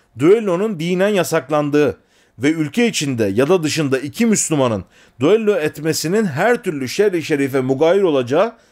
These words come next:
söylenmiş ve irade-i seniye şeref sadır olacağı bile öne sürülmüş bu hususta. Yani gerekirse padişah doğrudan bu olaya müdahale etsin ve irade-i seniye bir ferman yayınlasın bile denmiş. Dolayısıyla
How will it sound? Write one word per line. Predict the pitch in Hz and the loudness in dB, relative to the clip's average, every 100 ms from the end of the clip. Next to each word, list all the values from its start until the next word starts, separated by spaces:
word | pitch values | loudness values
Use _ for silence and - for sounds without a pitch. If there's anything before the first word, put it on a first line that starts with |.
| _ - | _ -6
söylenmiş | 165 151 135 175 240 - - _ _ _ | 0 2 2 0 -6 -8 -16 _ _ _
ve | 139 175 | -2 0
irade-i | 170 185 185 226 208 | 2 2 0 -2 -6
seniye | - 160 160 175 196 | -4 -2 -2 0 0
şeref | 165 160 175 | 0 0 -2
sadır | - 165 156 190 | 0 0 0 2
olacağı | 165 147 135 185 165 | 2 2 2 2 2
bile | 151 226 240 _ - | -2 -6 -8 _ -4
öne | 147 175 | -2 0
sürülmüş | - 131 117 101 | -2 -4 -4 -6
bu | 107 | -8
hususta. | 101 85 123 | -6 -2 0
Yani | 139 117 - _ _ _ | 0 -4 -14 _ _ _
gerekirse | 135 151 165 196 233 | 0 0 0 -4 -2
padişah | 170 175 151 143 214 190 | 0 0 -2 -2 -2 2
doğrudan | 190 185 151 175 175 | 4 4 4 2 2
bu | 147 | 0
olaya | 147 156 | 2 2
müdahale | 156 147 151 170 | 2 2 2 0
etsin | - 226 233 - _ 123 | -2 -6 -8 -16 _ 0
ve | |
irade-i | 143 156 156 175 156 | 4 4 2 0 -2
seniye | 151 139 143 - - _ _ _ - | -2 -2 0 0 0 _ _ _ -8
bir | 127 | -4
ferman | 131 135 170 175 | -2 0 0 0
yayınlasın | 139 131 123 120 113 113 113 | -2 -4 -6 -6 -8 -4 2
bile | 175 156 | 2 2
denmiş. | 135 135 208 - - _ _ - | -2 -2 -6 -8 -16 _ _ -2
Dolayısıyla | 156 220 220 214 190 233 240 | 2 2 0 -2 0 0 0